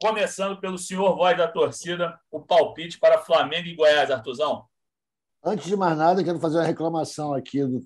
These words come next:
Speaker 2: Jorge Natan. Porra, nosso, o teu brother estreia no bagulho, tu não manda um áudio, irmão?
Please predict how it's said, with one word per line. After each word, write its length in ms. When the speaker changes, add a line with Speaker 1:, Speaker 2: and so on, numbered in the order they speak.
Speaker 2:
Jorge 300
Natan. 440
Porra, 340
nosso, 340
o 80
teu 140
brother 400
estreia 360
no 100
bagulho, 360
tu 80
não 100
manda 180
um 100
áudio, 260
irmão? 280